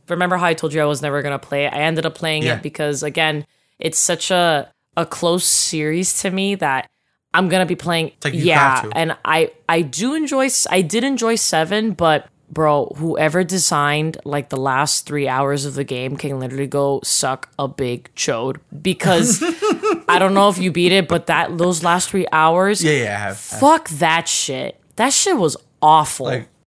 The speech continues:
Speaker 2: I would say, uh, seven in, in terms of suspense and, and scariness.
Speaker 1: Mm-hmm.
Speaker 2: Um, but I would have to go with two actually on this one.
Speaker 1: Two,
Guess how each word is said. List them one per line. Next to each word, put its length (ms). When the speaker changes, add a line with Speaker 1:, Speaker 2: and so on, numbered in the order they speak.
Speaker 2:
I 140
would 160
say, 480
uh, 300
seven 640
in, 460
in 100
terms 280
of 300
suspense 460
and, 180
and 320
scariness. 600
Speaker 1:
Mm-hmm. 60
Speaker 2:
Um, 540
but 580
I 100
would 400
have 220
to 100
go 140
with 360
two 300
actually 420
on 140
this 180
one. 120
Speaker 1:
Two, 260